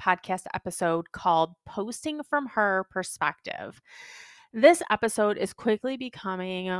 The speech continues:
one of my most popular episodes, not only in listens, but in conversations started. People either love it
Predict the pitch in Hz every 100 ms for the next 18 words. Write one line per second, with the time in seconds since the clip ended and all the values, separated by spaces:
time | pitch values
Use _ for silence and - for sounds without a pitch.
0 | - 190 185 - 190 185 185 - - -
1 | 170 220 226 233 - 170 - 190 190 175
2 | 170 170 170 - 202 220 339 381 370 370
3 | 294 196 185 180 180 - 247 285 262 208
4 | 214 214 208 196 - - 208 247 269 226
5 | 202 196 - 190 180 - - 147 147 -
6 | - _ - - - - 247 269 254 220
7 | 202 180 165 151 147 160 302 403 -